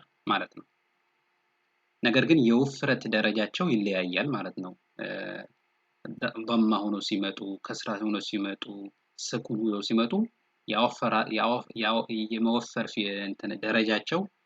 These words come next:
እ፣ ይለያያል እና የውፍረት ደረጃቸው የሚከተለው ይሆናል ማለት ነው። ፈትሐ ሁነው እነዚህ ሰባቱ ፊደሎች ፈትሐ ሁነው አሊፍ ሲከተላቸው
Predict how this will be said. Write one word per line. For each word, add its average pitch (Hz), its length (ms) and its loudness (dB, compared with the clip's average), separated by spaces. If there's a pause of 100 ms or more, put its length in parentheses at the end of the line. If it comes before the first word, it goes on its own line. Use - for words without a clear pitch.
(300)
እ፣ 113 60 -6 (420)
ይለያያል 113 680 0 (800)
እና 120 100 4
የውፍረት 127 420 4
ደረጃቸው 113 480 4 (100)
የሚከተለው 110 600 2
ይሆናል 104 280 0
ማለት 92 280 -2
ነው። 90 120 -10 (1120)
ፈትሐ - 340 -4 (180)
ሁነው 117 360 2 (220)
እነዚህ 113 380 2
ሰባቱ 101 420 -2
ፊደሎች 110 400 -2 (160)
ፈትሐ 113 380 -4 (140)
ሁነው 95 300 -2 (560)
አሊፍ 127 300 2 (960)
ሲከተላቸው 139 800 -2